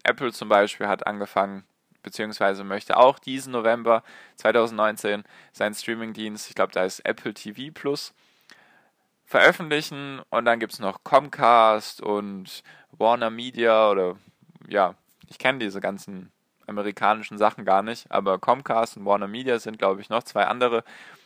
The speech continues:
große Konkurrenten, die halt auch viele Inhalte haben, die jetzt zum Beispiel in den U S A sehr gefragt sind.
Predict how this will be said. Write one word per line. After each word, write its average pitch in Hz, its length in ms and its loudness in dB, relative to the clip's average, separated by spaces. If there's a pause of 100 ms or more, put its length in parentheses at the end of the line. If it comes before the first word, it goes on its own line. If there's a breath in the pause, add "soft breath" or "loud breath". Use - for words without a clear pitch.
(180 loud breath)
große 135 280 0
Konkurrenten, 127 460 2
die 113 120 -2
halt 120 160 4
auch 120 280 6 (920)
viele 123 260 0
Inhalte 120 480 4
haben, 110 400 6
die - 80 -10
jetzt 98 160 -2
zum 101 120 -12
Beispiel 101 280 -6
in 98 60 -12
den 101 200 -12
U 101 120 -2
S 95 140 -6
A 120 260 10
sehr 113 200 4
gefragt 107 440 2
sind. 104 260 -4